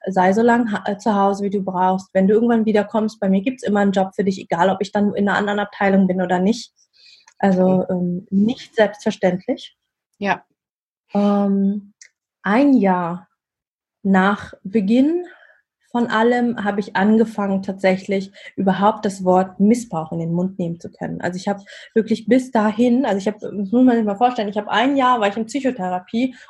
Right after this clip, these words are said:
Speaker 1: und hab nicht über, hab das Wort Missbrauch und Vergewaltigung nicht über die Lippen bekommen,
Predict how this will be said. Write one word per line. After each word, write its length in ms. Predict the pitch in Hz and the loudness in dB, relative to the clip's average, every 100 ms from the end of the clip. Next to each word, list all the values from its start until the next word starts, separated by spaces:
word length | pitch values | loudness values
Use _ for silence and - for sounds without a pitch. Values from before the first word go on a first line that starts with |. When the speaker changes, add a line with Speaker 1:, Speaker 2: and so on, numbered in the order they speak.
| - | -6
Speaker 1:
und 140 | 208 | 0
hab 280 | 214 214 - | 0 0 0
nicht 460 | 226 277 339 - - | 2 4 2 -6 -6
über, 440 | 247 240 240 190 - - 165 | 0 4 2 0 -8 -12 -8
hab 240 | 208 214 | -6 -6
das 140 | 214 208 | -6 -2
Wort 160 | 202 | 0
Missbrauch 440 | 214 269 - 277 269 | 2 2 2 0 0
und 120 | 233 | -2
Vergewaltigung 640 | 214 202 196 208 247 226 | -2 0 2 0 0 2
nicht 200 | 214 - | 0 0
über 100 | 226 | 0
die 100 | 240 | 0
Lippen 260 | 247 269 175 | 0 0 -4
bekommen, 400 | - 170 165 | -6 -10 -10